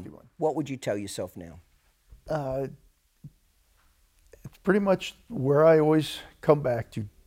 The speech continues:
Speaker 1: Do what you love. Do what you're passionate about.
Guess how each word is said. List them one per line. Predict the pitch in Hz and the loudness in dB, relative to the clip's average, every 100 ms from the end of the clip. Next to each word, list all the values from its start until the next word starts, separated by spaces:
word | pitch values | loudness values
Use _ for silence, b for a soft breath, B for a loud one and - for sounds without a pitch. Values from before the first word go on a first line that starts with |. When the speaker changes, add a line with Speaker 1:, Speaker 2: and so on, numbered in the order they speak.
| _ _ - | _ _ -2
Speaker 1:
Do | 131 170 | 0 2
what | 180 190 - 180 | 2 0 -2 -6
you | 180 180 - _ _ _ _ _ _ _ | -4 -6 -10 _ _ _ _ _ _ _
love. | - 117 87 90 110 - - _ _ _ _ _ _ - | -8 -6 -6 -8 -12 -18 -20 _ _ _ _ _ _ -2
Do | 127 | 2
what | 175 190 | 2 0
you're | - | -6
passionate | - - 156 147 - 113 | -6 -2 0 0 -2 -4
about. | 90 90 - | -4 -8 -12